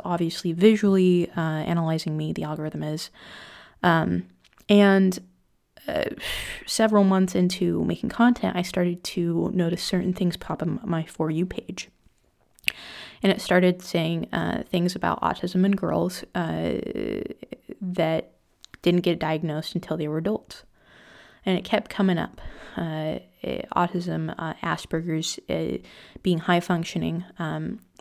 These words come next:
and, and eventually I started to, like, wonder, "Why does this keep popping up?" You know, and it was very interesting, you know, masking and all these different things that, like, oh yeah, like, they, I, they totally resonated. And then I went over and started to <laughs> look this up,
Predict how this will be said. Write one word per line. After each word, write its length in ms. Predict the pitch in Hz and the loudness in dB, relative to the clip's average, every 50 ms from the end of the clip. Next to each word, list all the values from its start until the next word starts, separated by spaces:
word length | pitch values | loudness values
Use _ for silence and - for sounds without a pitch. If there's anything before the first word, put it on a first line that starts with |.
| - - - | -14 -6 -2
and, 220 | - 185 185 180 185 | 0 2 2 2 4
and 100 | 196 208 | 6 6
eventually 960 | 208 190 185 233 247 285 339 339 - - 185 180 - 156 156 160 170 180 - - _ | 6 6 6 6 6 6 4 0 -2 -6 -6 -4 -2 -2 -2 -2 -2 -4 -6 -12 _
I 100 | - 185 | -2 -2
started 380 | 185 - - 208 208 208 226 214 | 0 2 2 0 2 2 0 0
to, 220 | - 233 208 185 175 | 2 4 4 4 4
like, 320 | 185 165 160 156 - - _ _ - | 4 2 0 0 -2 -12 _ _ -4
wonder, 400 | - 190 180 190 185 180 180 185 | 0 2 4 4 6 6 4 4
"Why 160 | 202 247 330 | 2 2 2
does 120 | 370 359 | 0 4
this 160 | 330 262 - | 6 6 4
keep 260 | - - - 339 339 - | 4 8 6 6 8 10
popping 340 | 208 196 185 185 170 170 | 8 8 8 8 4 8
up?" 320 | 196 254 269 - - - - - - - - - - - - - | 10 10 10 10 6 -4 -10 -10 -10 -8 -10 -10 -12 -12 -2 0
You 80 | 180 | 2
know, 180 | 170 160 165 - | 4 4 2 4
and 100 | - 226 | 6 8
it 40 | 226 | 8
was 120 | 233 208 | 8 8
very 220 | 214 254 277 262 | 8 8 8 10
interesting, 580 | 220 220 240 - 226 - - - - - 180 220 | 8 8 8 6 2 0 0 -2 -2 -2 -4 -6
you 60 | - 214 | -4 -4
know, 180 | - - 185 202 | -4 -4 -4 -4
masking 640 | 208 180 170 165 160 170 - - - 170 160 160 160 | -2 0 0 2 0 0 -2 -2 -2 -2 0 0 0
and 100 | 165 - | -2 -2
all 180 | - 175 185 | 0 2 2
these 180 | 185 196 196 - | 2 2 0 0
different 320 | - 196 - 196 185 185 | 0 -2 0 0 -2 -2
things 340 | 185 180 170 165 165 165 - | -2 -4 -2 -2 -4 -6 -4
that, 180 | - 170 160 - | -2 0 0 0
like, 320 | - 165 - - - - _ _ _ _ - - | 0 -2 -2 -4 -8 -20 _ _ _ _ -10 -4
oh 180 | - 196 247 269 | -4 -2 0 0
yeah, 260 | 240 254 262 226 185 | 0 2 2 2 2
like, 180 | 185 190 185 180 | 0 0 0 0
they, 120 | 180 - - | 0 0 0
I, 140 | - - 180 | 0 0 0
they 320 | 175 180 - - - 185 | 0 0 -2 0 0 0
totally 360 | 180 - - 240 262 214 180 | 0 4 4 4 6 4 4
resonated. 540 | 180 175 175 180 185 170 - - - - - - - - - - - - - - - - - _ - - - | 4 2 0 0 0 -2 -4 -4 -6 -8 -8 -10 -18 -20 -20 -20 -20 -20 -20 -20 -20 -20 -20 _ -20 -4 0
And 180 | 185 185 185 | 4 4 6
then 160 | 190 220 240 | 6 6 4
I 100 | 285 285 | 4 4
went 240 | 262 220 214 208 - | 4 4 4 4 2
over 400 | - 190 185 185 185 185 175 - - | 2 0 2 4 4 4 2 2 0
and 140 | 185 175 170 | -2 -2 -2
started 280 | - - 190 180 180 - | 0 0 0 0 0 0
to 180 | 185 170 170 | 0 2 2
<laughs> 100 | 196 185 214 | 4 4 4
look 200 | 202 - - - | 2 2 0 -4
this 220 | - 180 180 - - | -4 -4 -2 0 -2
up, 300 | 170 170 - - - | -2 -2 -4 -6 -12